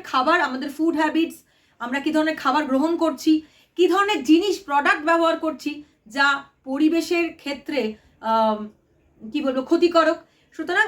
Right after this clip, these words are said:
এই সমস্ত plan of action, আহ, জমা করা, সেই নিয়ে আলোচনা করা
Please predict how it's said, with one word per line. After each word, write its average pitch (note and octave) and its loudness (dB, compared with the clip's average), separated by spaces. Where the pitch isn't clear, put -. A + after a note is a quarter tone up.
এই E4 0
সমস্ত G4+ -4
plan E4 2
of F#4 -4
action, D4 -2
আহ, A3+ -4
জমা C4+ 2
করা, F4 2
সেই D4 -8
নিয়ে D#4 -4
আলোচনা D#4 -2
করা D#4 0